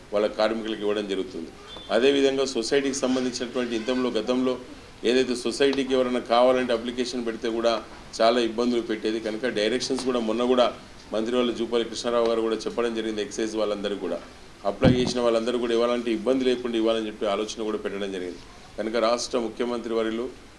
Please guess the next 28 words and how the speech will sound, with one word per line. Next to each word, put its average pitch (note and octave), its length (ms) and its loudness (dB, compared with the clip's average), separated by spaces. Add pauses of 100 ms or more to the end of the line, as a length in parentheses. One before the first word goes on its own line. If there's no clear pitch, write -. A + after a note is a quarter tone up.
(180)
యువ A#2+ 200 2
నాయకుడు A#2+ 400 2 (420)
రేవంత్ A2+ 320 0
అన్నకు A#2+ 280 -2
సరైన A2+ 340 0
అవగాహన B2 300 2 (100)
ఉంది. A2+ 240 -4
కనుక A2 200 -4 (120)
ఖచ్చితంగా A#2+ 480 -2 (640)
మాకు A2+ 220 0 (100)
మద్దతుగా B2 460 -2
వారు A2 200 4
ఉంటున్నారు A#2+ 380 -4
కనుక A#2 180 -4 (100)
ఖచ్చితంగా A#2 480 -4
వారికి G#2+ 280 -2
రుణం A#2 260 -2
తీర్చుకోవాలి. A2+ 500 -4
కనుక G#2 180 -6 (500)
ఖచ్చితంగా B2 500 -2
ఈ - 60 2
యొక్క A#2 180 -2 (640)
పార్లమెంట్లో B2+ 600 2 (100)
గెలుపుకు A#2 340 -4 (100)
మా G#2+ 140 0
యొక్క G#2+ 160 -4 (120)
గౌడ్ల A2 240 0 (100)
పాత్ర G#2+ 260 0